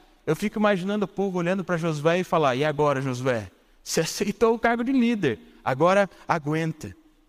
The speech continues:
Apesar de muitas pessoas acharem que ele estava com medo, ele não estava com medo.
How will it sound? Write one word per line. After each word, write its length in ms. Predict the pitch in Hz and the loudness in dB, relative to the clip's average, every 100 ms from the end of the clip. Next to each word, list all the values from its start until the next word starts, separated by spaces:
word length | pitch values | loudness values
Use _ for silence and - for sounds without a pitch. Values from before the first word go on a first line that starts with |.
| - | -10
Apesar 420 | 185 196 180 214 | -4 -2 0 0
de 120 | 180 | 2
muitas 360 | 185 202 240 214 | 0 -2 0 -2
pessoas 440 | - 185 - 180 | 0 -2 0 -2
acharem 360 | 160 143 180 180 | -2 -2 -2 -2
que 80 | 170 | -4
ele 60 | |
estava 280 | 143 - 151 | -2 -2 -2
com 120 | - | -2
medo, 360 | 123 160 175 - - _ _ _ | -2 0 -2 -6 -20 _ _ _
ele 240 | - 180 208 | -4 -2 -2
não 80 | 151 | 0
estava 260 | 143 139 | 2 0
com 120 | - | 0
medo. 200 | 101 92 | -6 -6